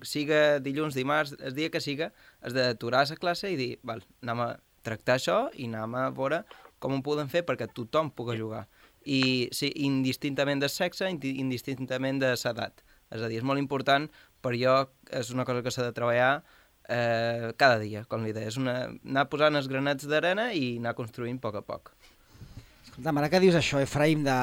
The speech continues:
Speaker 2: del pati i el futbol i tal, jo record, a-, almenys, em, abans, que el pati estava monopolitzat per una activitat que es deia jugar a futbol i tot el que
Speaker 1: Sí.
Speaker 2: passava pel mig,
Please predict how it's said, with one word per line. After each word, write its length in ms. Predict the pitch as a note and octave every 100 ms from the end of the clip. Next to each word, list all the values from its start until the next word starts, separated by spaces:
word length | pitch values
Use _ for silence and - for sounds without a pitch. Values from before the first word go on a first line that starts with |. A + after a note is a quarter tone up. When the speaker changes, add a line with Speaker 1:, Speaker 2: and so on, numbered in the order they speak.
| B2
Speaker 2:
del 220 | A#2 B2 G#2+
pati 320 | D#3 E3 D#3+
i 80 | D3+
el 80 | -
futbol 380 | C3 B2 D3+ C#3+
i 60 |
tal, 240 | C#3+ C#3+ C3
jo 160 | D3 F3+
record, 840 | G3+ E3 G#3 F3 D#3 G#3 - - - - - - _ _
a-, 280 | - C3+ B2
almenys, 380 | C3 E3 E3+ - F3+
em, 480 | D#3 D#3 D3+ D3+ D3 D3 C#3 C3+ -
abans, 560 | A#2+ E3+ D3+ E3+ - - - -
que 140 | -
el 60 | A2+
pati 160 | D3 F#3
estava 260 | - F#3+
monopolitzat 680 | G3+ F#3+ E3 C#3+ D3+ C#3 D#3
per 160 | G3 F#3
una 140 | D#3+
activitat 500 | C3 C3+ C3 D3+ D3+
que 80 | C3
es 80 | A#2+
deia 160 | D3
jugar 240 | C#3 C#3 C#3+
a 60 |
futbol 400 | - C3 C3+ D3+
i 40 | C3
tot 140 | C3+
el 120 | D3+ D3
que 100 | D3+
Speaker 1:
Sí. 80 |
Speaker 2:
passava 240 | C#3 D#3+ D3
pel 220 | C3 C#3
mig, 260 | D#3+ D#3+